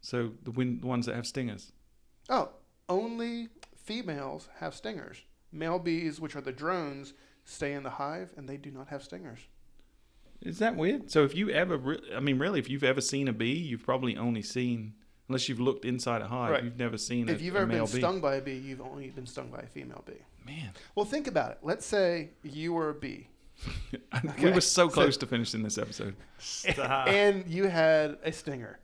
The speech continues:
Speaker 1: Yeah.
Speaker 2: And you're in a hive with all these other bees. They'd be stinging each other left and right.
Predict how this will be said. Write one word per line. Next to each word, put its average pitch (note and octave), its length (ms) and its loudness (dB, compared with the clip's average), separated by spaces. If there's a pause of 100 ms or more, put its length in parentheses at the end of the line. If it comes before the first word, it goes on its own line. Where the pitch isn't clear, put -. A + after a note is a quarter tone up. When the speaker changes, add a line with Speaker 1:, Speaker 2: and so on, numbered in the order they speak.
(180)
Speaker 1:
Yeah. A#2 220 0 (240)
Speaker 2:
And D#3 160 0
you're F3 140 2
in E3 100 2
a C3+ 60 4
hive D3+ 520 2
with C#3+ 160 -10 (200)
all - 200 10
these G3 180 0
other E3+ 180 2
bees. E3+ 400 -2
They'd B3 200 -4
be C4+ 80 -2
stinging C4+ 380 -4
each B3+ 160 -6
other B3 160 0
left B3 240 -10
and C4+ 120 -8
right. D4+ 240 -6